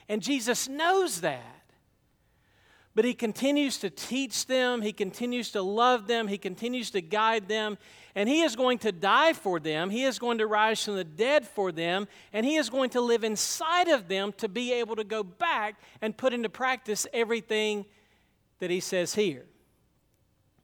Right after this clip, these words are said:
God, be patient with us. <laughs> Uh, we're, he's not finished with us yet.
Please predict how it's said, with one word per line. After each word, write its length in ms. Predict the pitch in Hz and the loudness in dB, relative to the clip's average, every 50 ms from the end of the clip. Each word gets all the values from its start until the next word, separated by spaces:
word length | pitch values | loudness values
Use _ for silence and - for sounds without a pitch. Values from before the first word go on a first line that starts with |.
| _ _ _ _ _ _ _ _ - - _ _ _ | _ _ _ _ _ _ _ _ -20 -20 _ _ _
God, 380 | - 180 185 190 202 190 175 - - | -2 2 6 6 6 4 2 -6 -6
be 140 | 175 170 175 | -6 -6 -6
patient 560 | 170 - - 214 214 202 - - 214 190 - - _ - _ _ _ _ _ | -4 -4 -2 -2 0 0 0 -4 -4 -4 -6 -12 _ -20 _ _ _ _ _
with 140 | 175 170 180 | -6 0 2
us. 460 | 196 240 311 311 - - - - - 185 | 4 4 4 4 4 0 -2 -4 -8 -14
<laughs> 60 | - 143 _ _ _ _ - - _ - _ _ _ _ _ _ _ _ _ _ _ _ _ _ - | -18 -18 _ _ _ _ -20 -20 _ -20 _ _ _ _ _ _ _ _ _ _ _ _ _ _ -20
Uh, 240 | - 170 160 160 151 | -18 -16 -14 -14 -8
we're, 280 | 151 160 190 208 170 | -2 0 0 0 0
he's 280 | 135 147 202 233 247 185 | 0 0 0 0 2 2
not 220 | 247 247 233 196 | 2 2 2 2
finished 340 | - - 226 226 214 196 - | 2 0 0 0 0 -2 -4
with 120 | 208 196 | -2 2
us 240 | 202 190 190 - - | 2 2 2 0 0
yet. 320 | 185 165 143 127 117 - | -2 -4 -4 -6 -12 -18